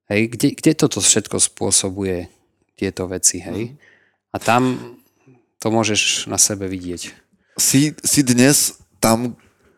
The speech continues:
Speaker 2: kde by si chcel byť? Akože si spokojný s tým, kde si? O, biznisovo, osobnostné, akokoľvek?
Speaker 1: Vieš čo,
Speaker 2: Fyzicky?
Speaker 1: som, som, eh, som veľmi spokojný. Som veľmi spokojný,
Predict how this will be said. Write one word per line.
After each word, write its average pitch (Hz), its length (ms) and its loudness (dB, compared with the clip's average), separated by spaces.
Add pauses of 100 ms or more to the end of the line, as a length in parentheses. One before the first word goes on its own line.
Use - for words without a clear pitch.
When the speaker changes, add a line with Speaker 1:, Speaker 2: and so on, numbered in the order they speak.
(360)
Speaker 2:
kde 123 320 2
by 104 100 0
si 110 160 0
chcel 123 220 4
byť? 117 260 2
Akože 117 240 0
si - 140 2
spokojný 127 640 2
s - 80 -2
tým, 143 160 0
kde 117 160 0
si? 135 240 0 (640)
O, 101 320 4 (180)
biznisovo, 104 800 2
osobnostné, 101 880 0 (1300)
akokoľvek? 104 580 0 (840)
Speaker 1:
Vieš 113 220 -2
čo, 113 180 4
Speaker 2:
Fyzicky? 117 140 4
Speaker 1:
som, 101 260 2 (240)
som, - 360 -2 (100)
eh, 92 300 -4 (680)
som - 260 -4
veľmi 123 280 2
spokojný. 90 720 -6 (1000)
Som 95 240 -8
veľmi 113 260 0
spokojný, 127 760 0